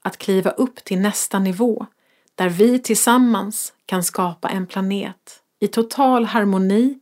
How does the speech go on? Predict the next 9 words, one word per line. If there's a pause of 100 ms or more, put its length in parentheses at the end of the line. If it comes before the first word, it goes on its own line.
(300)
ljus (260)
och
kärlek." (1400)
Ah, (400)
så
vackert. (800)
Så,
så
vackert.